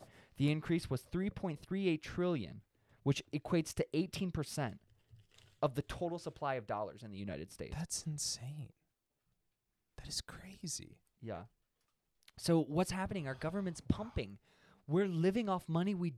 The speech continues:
Speaker 1: don't have. We're d-, we're, we're in a period where there's a lot of unhealthy, uh, like, unhealthy practices that are being used. And, uh, that's really interesting. I just think I just,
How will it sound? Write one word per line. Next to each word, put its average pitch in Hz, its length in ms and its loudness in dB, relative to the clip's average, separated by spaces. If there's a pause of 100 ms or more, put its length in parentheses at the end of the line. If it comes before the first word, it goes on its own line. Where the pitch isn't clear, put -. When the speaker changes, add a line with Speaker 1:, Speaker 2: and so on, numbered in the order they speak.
Speaker 1:
don't 151 260 4
have. 156 400 -6
We're 127 160 -2
d-, 135 220 -6
we're, 156 240 0 (340)
we're 160 140 -4
in 196 200 -4
a 165 40 -8
period 196 480 2
where 151 140 -4
there's 123 160 -4
a 120 40 -6
lot 117 380 -2
of 127 100 -8 (680)
unhealthy, 160 920 -2 (2500)
uh, 131 100 0 (140)
like, 139 260 0 (100)
unhealthy 160 420 4
practices 143 580 -2
that 110 120 -2
are 113 60 -2
being 113 300 -4
used. 113 420 -4 (320)
And, 104 400 -2
uh, 101 280 0 (280)
that's 123 260 0
really 117 200 2
interesting. 82 500 -8
I 104 100 -6
just 110 180 -6
think 110 160 0
I 107 120 0
just, 101 220 -12